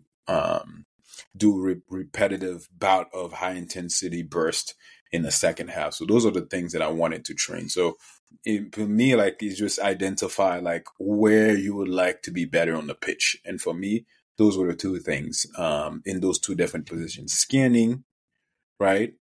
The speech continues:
Scanning really is just how it relates to, like, how long it takes me to, like,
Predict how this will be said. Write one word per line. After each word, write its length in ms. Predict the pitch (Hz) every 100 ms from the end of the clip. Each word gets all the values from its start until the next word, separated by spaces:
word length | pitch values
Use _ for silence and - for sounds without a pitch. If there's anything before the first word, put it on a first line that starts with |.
| _ _ _ -
Scanning 580 | - - 127 117 110 101
really 300 | 101 101 90
is 80 |
just 140 | 87 -
how 220 | 98 95
it 100 | 92
relates 420 | 92 90 92 -
to, 160 | - 92
like, 300 | 87 82 80 _ _ _ _ _ _ _ _ _ -
how 140 | 123
long 180 | 117 110
it 160 | 98 -
takes 220 | 104 -
me 100 | 92
to, 100 | 85
like, 360 | 82 76 71